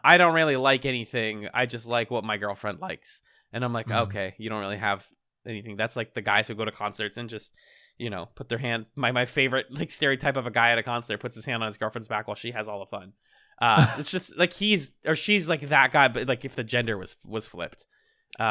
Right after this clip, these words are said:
Speaker 2: Yeah.
Speaker 1: so she ends up with
Speaker 2: Eh.
Speaker 1: Stu, but because he betrayed her and taught, made her think he was a jazz guy, kind of a goofy twist.
Speaker 2: Yeah.
Speaker 1: I just wanted to say I like that, that, that took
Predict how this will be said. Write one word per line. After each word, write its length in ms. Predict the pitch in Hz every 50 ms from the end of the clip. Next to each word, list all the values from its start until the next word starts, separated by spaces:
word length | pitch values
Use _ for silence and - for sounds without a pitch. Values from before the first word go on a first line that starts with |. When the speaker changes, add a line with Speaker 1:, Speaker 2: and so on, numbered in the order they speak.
| 101 90
Speaker 2:
Yeah. 160 | 90 90 - - - _ _ _ _ _ -
Speaker 1:
so 120 | - 147
she 140 | 131 - 156
ends 120 | 147 127
up 80 | - 104
with 80 | - 180
Speaker 2:
Eh. 20 |
Speaker 1:
Stu, 340 | - - - 185 185 180 170
but 220 | 151 143 131 123
because 240 | - 120 - 139 117
he 80 | - 123
betrayed 320 | 101 101 - - 131 123
her 80 | 123 117
and 100 | 110 104
taught, 240 | - 127 110 - - _ _ _ _
made 140 | - 123 113
her 80 | 117 113
think 160 | 110 120 107
he 160 | - - - 117
was 120 | 107 101
a 40 | 98
jazz 400 | 98 - 135 135 143 147 131 120
guy, 300 | - 135 131 127 127 127
kind 200 | 123 - 127 120
of 60 | 101
a 60 | 101
goofy 260 | 95 104 101 98 -
twist. 460 | 98 - - 139 139 127 - - - _ _ _ _ _ _ _ _ _ _ _ _
Speaker 2:
Yeah. 200 | 117 113 101 95
Speaker 1:
I 120 | 127 135
just 280 | 127 143 135 - - - _
wanted 240 | - 127 135 127 120
to 60 | -
say 140 | 120 - 131
I 100 | 117 110
like 320 | 104 104 104 107 107 107 -
that, 140 | 110 -
that, 300 | - 107 104 104 - - _ _
that 440 | - 123 139 147 151 170 175 160 -
took 240 | - - 196 190 -